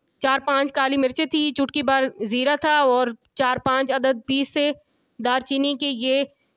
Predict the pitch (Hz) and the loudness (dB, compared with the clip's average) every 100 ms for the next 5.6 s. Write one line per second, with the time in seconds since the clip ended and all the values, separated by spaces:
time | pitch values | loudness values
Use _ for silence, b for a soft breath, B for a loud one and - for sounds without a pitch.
0 | _ _ - 254 277 269 311 254 269 277 | _ _ -6 -2 0 0 2 2 2 2
1 | 294 294 254 254 277 240 247 254 302 294 | 2 2 0 0 0 2 2 4 2 2
2 | 285 294 277 294 294 262 262 269 262 247 | 0 0 0 2 2 0 0 0 2 2
3 | 277 294 269 240 233 _ _ _ 254 254 | 2 2 2 2 0 _ _ _ -4 0
4 | 262 233 240 233 285 285 - 214 247 269 | 0 0 -2 0 0 0 -2 -4 0 2
5 | 262 214 190 180 196 | 2 2 0 0 -4